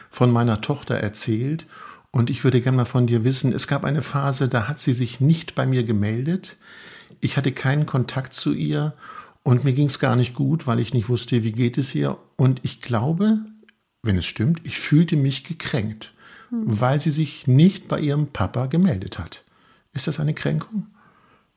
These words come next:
Speaker 2: Ja, das kann ich eigentlich dir nur die Frage zurückspielen.
Speaker 1: Ja, ich, natürlich.
Speaker 2: Was lässt dich vermuten, da sagst, "Ich glaube, ich fühlte mich gekränkt"? Wie hat sich's angefühlt, dass du sagst, "Ich glaub, das war ein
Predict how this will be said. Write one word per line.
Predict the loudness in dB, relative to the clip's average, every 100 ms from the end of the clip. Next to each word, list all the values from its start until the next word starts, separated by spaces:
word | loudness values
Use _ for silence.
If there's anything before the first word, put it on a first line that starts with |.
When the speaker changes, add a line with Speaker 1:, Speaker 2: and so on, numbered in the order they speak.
| -8
Speaker 2:
Ja, | -6
das | -4 -8 -10 -14 -10
kann | -4 -2
ich | -2 -2
eigentlich | -2 -2 -2
dir | 0
nur | 0
die | 0 -4
Frage | -4 -4 -4 -10
zurückspielen. | -10 -6 -6 -8 -14 -10 -2 0 0 0
Speaker 1:
Ja, | 4 4 4
ich, | -2 -4
natürlich. | -2 2 0 -2 0
Speaker 2:
Was | 2 2
lässt | 2 2 0
dich | -4
vermuten, | 0 2 4 4 2
da | 2 0
sagst, | 0 -2 -8
"Ich | -8 -6
glaube, | -2 0 2 2 0
ich | -2 -6
fühlte | -2 0 0 0
mich | -2 -4
gekränkt"? | -10 -8 -2 -2 0
Wie | 0
hat | -2
sich's | -2 -6 -2
angefühlt, | 2 2 2 -2 -2
dass | -6
du | -4
sagst, | -4 -4
"Ich | -8
glaub, | -4 -4 -4
das | -8 -6
war | -4
ein | -2 -4